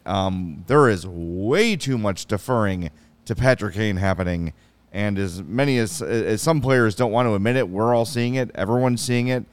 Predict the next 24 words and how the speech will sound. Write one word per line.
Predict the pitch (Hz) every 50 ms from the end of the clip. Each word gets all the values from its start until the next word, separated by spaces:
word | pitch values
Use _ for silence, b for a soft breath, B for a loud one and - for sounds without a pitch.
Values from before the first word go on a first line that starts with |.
| b b b b b b
and | - 104 107 101 98
the | 101
head | 113 110 92
coach | - 117 113 104 92
is | 95 87
seeing | - 104 101 95
it | 90 85 -
too, | - 113 107 98
and | 95 92 101
that's | 104 104 -
something | 117 113 92 107 98
that | 95 95
needs | 95 101 107 87 87
to | 92
be | 95 95 90
addressed, | 78 98 98 95 95 92 - - - - b b b b b b b b
uh, | - 98 98
before | 90 95 85 104 107 107
the | 92 90
regular | 92 104 104 95 95 92 95 92
season | - 120 110 101 95
begins, | 87 85 95 120 120 110 101 87
because, | 95 104 80 98 98 98 95 85 87
look, | 110 120 120 -